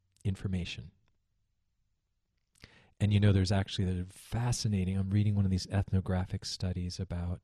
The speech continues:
um, the Anglo Ewe people in Africa, and they have, number one, a one word about the central sense for them is not hearing, seeing, tasting, touching, or smelling. It's what they call sesa lalame,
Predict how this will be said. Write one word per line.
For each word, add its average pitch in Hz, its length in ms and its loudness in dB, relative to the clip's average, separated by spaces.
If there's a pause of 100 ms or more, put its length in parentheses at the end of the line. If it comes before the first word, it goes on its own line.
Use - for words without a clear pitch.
um, 90 320 -6 (420)
the 98 100 -2
Anglo 90 320 0
Ewe 87 300 0
people 87 480 -4
in 87 420 -8
Africa, 92 640 -4
and 90 200 -4 (720)
they 95 220 2
have, 98 180 2 (480)
number 110 200 6
one, 92 140 2
a 87 40 0
one 98 360 2
word 82 220 0
about 82 300 -4 (100)
the - 80 -4
central 117 500 0
sense 98 360 -2
for - 140 -2
them 113 220 2
is 92 160 -2
not 95 220 -2
hearing, 92 360 2
seeing, 90 320 -2
tasting, 90 360 -4
touching, 87 360 -4
or 85 60 -2
smelling. 90 480 -2 (640)
It's - 180 -8
what - 120 -2
they 107 120 4
call 92 420 2 (200)
sesa 110 720 0
lalame, 85 640 -2